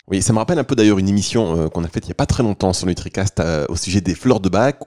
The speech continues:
où on voit que dans des analyses, hein, il y a aucune trace de principe actif, et donc on peut se dire, bah, voilà, c'est, ça, ça fonctionne pas, c'est vide. Sauf que, à force d'expérience, on constate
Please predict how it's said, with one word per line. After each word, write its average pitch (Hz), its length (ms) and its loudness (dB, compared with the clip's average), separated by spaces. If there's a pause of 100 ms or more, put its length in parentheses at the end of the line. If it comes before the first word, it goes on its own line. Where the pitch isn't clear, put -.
où 143 280 6
on 92 80 2
voit 110 200 2
que 104 280 2
dans 87 200 0
des 82 440 0
analyses, 101 360 0
hein, 98 60 4
il 90 40 0
y 80 60 0
a 80 180 2
aucune 92 320 0
trace - 380 -2
de 87 40 -4
principe - 380 -6
actif, 156 320 -4
et - 40 0
donc 107 180 0
on 85 40 -10
peut 98 100 -4
se 104 60 -2
dire, 120 120 0
bah, - 100 -6
voilà, 104 220 0
c'est, 78 240 -4
ça, 76 260 0
ça 82 140 -6
fonctionne 87 280 -6
pas, 139 140 0
c'est 90 160 -2
vide. 160 220 0 (500)
Sauf - 240 -2
que, 185 240 2 (600)
à 123 100 -2
force 139 160 -6
d'expérience, 117 720 0 (400)
on 123 100 -2
constate 131 460 -2